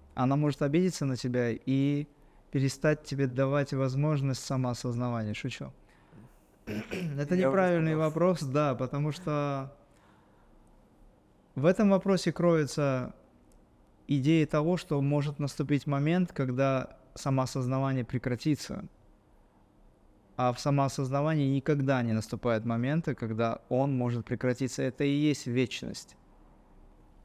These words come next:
Speaker 1: И эта вечность прямо сейчас присутствует с тобой. И если ты это обнаружишь и войдёшь в это, закроешь за этим дверь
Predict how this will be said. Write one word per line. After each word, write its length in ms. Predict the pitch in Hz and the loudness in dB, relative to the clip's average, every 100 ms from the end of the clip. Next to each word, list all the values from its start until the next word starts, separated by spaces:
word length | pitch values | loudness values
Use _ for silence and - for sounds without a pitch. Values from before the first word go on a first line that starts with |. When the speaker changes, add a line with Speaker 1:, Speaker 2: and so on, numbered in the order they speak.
| - - - | -20 -20 -6
Speaker 1:
И 80 | 135 | 2
эта 260 | 127 123 135 | 2 4 4
вечность 560 | 160 160 127 113 - - - - - - | 4 2 -2 -4 -8 -20 -20 -20 -14 0
прямо 280 | 139 143 | 2 4
сейчас 540 | 143 147 - 139 120 - - - | 2 -2 0 0 0 -8 -20 -8
присутствует 520 | 131 120 131 - 123 107 | -4 -2 -4 -4 -4 -4
с 60 | |
тобой. 360 | - 120 110 - - _ _ _ _ - - _ - | -4 -2 -2 -4 -16 _ _ _ _ -20 -20 _ -4
И 100 | 131 | 0
если 260 | 139 - | 2 0
ты 220 | 139 151 | 0 0
это 400 | 147 147 135 135 | 0 0 0 0
обнаружишь 760 | 131 123 135 135 180 165 - - _ _ _ - _ _ - | 0 0 0 0 0 -2 -6 -14 _ _ _ -20 _ _ -8
и 100 | 139 | -2
войдёшь 540 | 123 131 127 160 190 - | 0 2 2 2 2 0
в 80 | |
это, 420 | 139 123 123 110 - _ _ _ _ _ _ _ _ - | 0 0 -2 -8 -10 _ _ _ _ _ _ _ _ -4
закроешь 540 | 131 131 160 151 131 | -2 2 4 4 2
за 100 | 131 | 2
этим 360 | 127 120 127 123 | 2 2 0 2
дверь 360 | 131 175 185 | 4 4 2